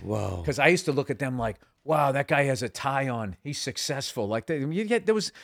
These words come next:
Speaker 2: there was no internet. You, you, you were just alone with your own dumb thoughts. Like, I thought if he had a desk and a tie.
Speaker 1: Wow.
Speaker 2: Yeah, wow, man, this guy's doing
Speaker 1: Uh.
Speaker 2: thing, and he has a new car, right?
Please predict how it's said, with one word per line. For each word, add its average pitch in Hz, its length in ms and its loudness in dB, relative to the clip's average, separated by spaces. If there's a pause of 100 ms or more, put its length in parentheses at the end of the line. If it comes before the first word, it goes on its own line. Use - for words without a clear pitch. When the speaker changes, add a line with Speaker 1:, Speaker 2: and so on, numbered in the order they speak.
(240)
Speaker 2:
there 202 60 -6
was 214 80 -2
no 269 160 4
internet. 226 460 6
You, 202 140 4
you, 220 400 0
you 208 100 4
were 226 60 0
just 214 320 4
alone 190 380 6
with 190 140 2
your 180 180 4
own 180 200 2
dumb 170 240 2
thoughts. 180 420 4
Like, 139 160 2
I 170 60 8
thought 196 220 6
if 160 80 0
he 170 80 4
had 165 120 8
a 135 60 8
desk 151 420 4
and 151 100 0
a - 40 -2
tie. 139 520 4 (120)
Speaker 1:
Wow. 117 480 0 (220)
Speaker 2:
Yeah, 175 220 4
wow, 175 280 6
man, 156 300 4
this 165 160 -2
guy's 165 240 6
doing 202 300 8
Speaker 1:
Uh. - 20 -2
Speaker 2:
thing, 156 160 4
and 160 80 6
he 160 60 8
has 165 160 8
a 165 40 6
new 170 160 4
car, 196 340 8
right? 156 220 6